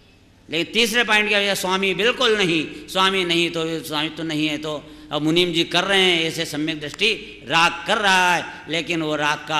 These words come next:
अकर्ता है, क्योंकि मुनीम जी कहते हैं कि मेरा कुछ भी इससे संबंध है ही नहीं, कितना ही करूँ लेकिन मैं तो कुछ म-, मेरा मतलब ही नहीं है इसमें।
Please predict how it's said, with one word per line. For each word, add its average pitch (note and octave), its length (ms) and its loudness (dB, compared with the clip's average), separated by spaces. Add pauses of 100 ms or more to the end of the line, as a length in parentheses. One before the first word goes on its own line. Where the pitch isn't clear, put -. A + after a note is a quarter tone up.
(100)
अकर्ता B2+ 480 -2
है, E3 220 4 (240)
क्योंकि D3 180 -2
मुनीम D3+ 300 0
जी D3 100 -2
कहते D3 260 -4
हैं F3 80 -4
कि E3+ 80 -4
मेरा D3+ 280 -4
कुछ D3+ 240 -6
भी D3 100 -8
इससे C3+ 200 -10
संबंध C#3 380 -4
है G#3 100 -4 (340)
ही C3+ 260 0
नहीं, A2 240 -6
कितना C3 220 -10
ही F3+ 100 -4
करूँ E3 580 -2
लेकिन D3+ 200 -2
मैं D3+ 160 -2
तो D3+ 100 -6
कुछ D3 180 -10
म-, C3+ 180 -10
मेरा C3+ 180 -2
मतलब B2+ 320 -6
ही A#2+ 80 -2
नहीं F2 220 -8
है D2 80 -18
इसमें। - 200 -20